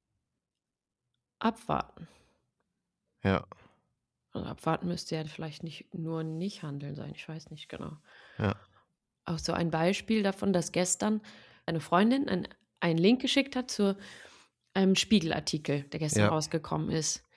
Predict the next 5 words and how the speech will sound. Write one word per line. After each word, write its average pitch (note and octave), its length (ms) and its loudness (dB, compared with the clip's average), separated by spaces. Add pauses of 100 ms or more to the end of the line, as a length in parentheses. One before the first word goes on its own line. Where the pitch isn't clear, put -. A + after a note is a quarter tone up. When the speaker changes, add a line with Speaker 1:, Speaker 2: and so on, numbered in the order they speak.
(160)
Speaker 2:
Ja. G2 200 2 (400)
Speaker 1:
Über, F#3+ 420 -4 (120)
mit F3+ 380 0 (920)
Colleen F3 380 4
Fernandez. D3 720 -2